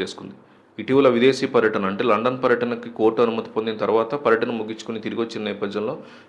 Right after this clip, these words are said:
ఈ నెల పద్నాలుగో తేదీలోగా కోర్టు ముందు వ్యక్తిగతంగా హాజరు కావాలని న్యాయస్థానం జగన్ను ఆదేశించింది గతంలో. అయితే ఈ హాజరుకు సంబంధించి ఊహించిన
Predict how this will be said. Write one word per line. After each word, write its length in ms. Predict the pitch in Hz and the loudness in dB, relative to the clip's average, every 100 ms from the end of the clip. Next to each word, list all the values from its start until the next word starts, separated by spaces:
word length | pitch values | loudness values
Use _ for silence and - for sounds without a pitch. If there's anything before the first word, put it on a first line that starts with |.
| - | -2
ఈ 40 | 120 | 2
నెల 140 | 170 - | 4 4
పద్నాలుగో 420 | 117 135 175 175 175 | 2 4 4 4 2
తేదీలోగా 480 | 151 147 139 131 143 143 | 0 2 0 2 0 2
కోర్టు 240 | 127 131 139 | 0 0 -6
ముందు 160 | 135 120 | -4 -4
వ్యక్తిగతంగా 500 | 110 135 127 131 127 113 | -4 0 -2 -2 0 2
హాజరు 260 | 110 117 117 | 2 -2 0
కావాలని 360 | 107 107 110 104 101 - - - 104 | 0 0 0 -2 -4 -10 -18 -10 -4
న్యాయస్థానం 500 | 101 117 - 113 117 | -2 0 0 0 0
జగన్ను 260 | 107 107 107 95 | 0 0 -2 -2
ఆదేశించింది 500 | 98 101 95 92 87 | -4 -6 -12 -10 -6
గతంలో. 320 | 85 87 80 - - _ _ _ - | -6 -6 -8 -12 -20 _ _ _ -10
అయితే 180 | 95 147 196 - - - | -4 -4 -6 -12 -14 -4
ఈ 60 | 123 | 4
హాజరుకు 360 | 120 139 185 180 | 4 4 0 0
సంబంధించి 400 | 160 151 147 143 139 | 0 0 -2 -2 -4
ఊహించిన 300 | 127 135 139 | -4 -4 -4